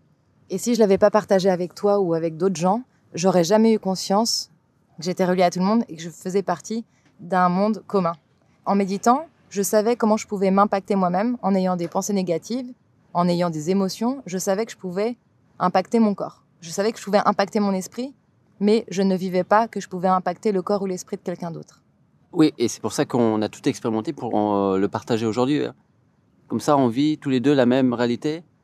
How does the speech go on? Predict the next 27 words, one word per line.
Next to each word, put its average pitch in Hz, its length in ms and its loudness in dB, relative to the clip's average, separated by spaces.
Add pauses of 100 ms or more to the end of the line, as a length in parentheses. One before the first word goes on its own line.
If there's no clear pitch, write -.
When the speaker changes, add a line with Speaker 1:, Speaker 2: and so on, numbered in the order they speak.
(340)
Speaker 2:
et 135 60 0
on 131 60 4
la 127 120 4
partage 131 340 0
avec 120 200 0
tout 135 100 -6
le 127 60 0
monde. 107 180 -4 (340)
Parce 127 140 -10
que 147 100 -2
dans 131 180 4
l'expérience 143 540 -4
qu'on 127 140 -4
a 120 80 -2
vécue, 160 400 -12 (420)
on 139 120 6
l'a 143 200 6
expérimenté 127 580 -2
aussi 147 320 -4
pour 123 240 -14 (280)
ne 156 140 4
plus 180 280 -8
se, 160 340 -6 (540)
euh, 110 580 2
séparer 151 420 -2
des 127 180 -8
autres. 95 180 -16